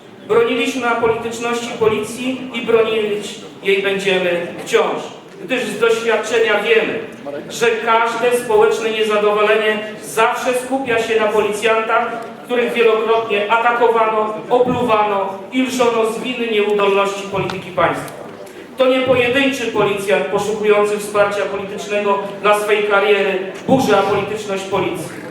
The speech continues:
Apolityczność policji burzą politycy, chcący podporządkować te instytucje celom własnych, e, e, cel, e,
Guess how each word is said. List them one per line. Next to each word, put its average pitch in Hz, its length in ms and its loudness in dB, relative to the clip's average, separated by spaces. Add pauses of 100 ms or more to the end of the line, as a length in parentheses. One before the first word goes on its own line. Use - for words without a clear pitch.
(280)
Apolityczność 240 800 2
policji 247 500 0
burzą 247 380 2
politycy, - 720 2 (400)
chcący 233 340 2
podporządkować 226 840 2
te 220 140 0
instytucje 214 720 0
celom 226 340 4
własnych, 220 520 2 (680)
e, 170 40 -8
e, 180 1000 0
cel, 226 300 4
e, 190 40 0